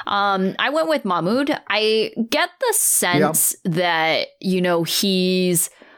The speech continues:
Speaker 1: kinda telling Nicole things are going to be different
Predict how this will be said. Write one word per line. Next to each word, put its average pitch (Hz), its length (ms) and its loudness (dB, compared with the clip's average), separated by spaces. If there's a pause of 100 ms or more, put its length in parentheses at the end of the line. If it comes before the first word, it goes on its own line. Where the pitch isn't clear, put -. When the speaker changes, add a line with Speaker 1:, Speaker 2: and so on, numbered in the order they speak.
(160)
Speaker 1:
kinda 269 300 -2
telling 240 440 0
Nicole 190 600 -2
things 185 280 0
are 180 220 -2
going 175 300 0
to 165 140 -2
be 160 120 -2
different 233 760 -4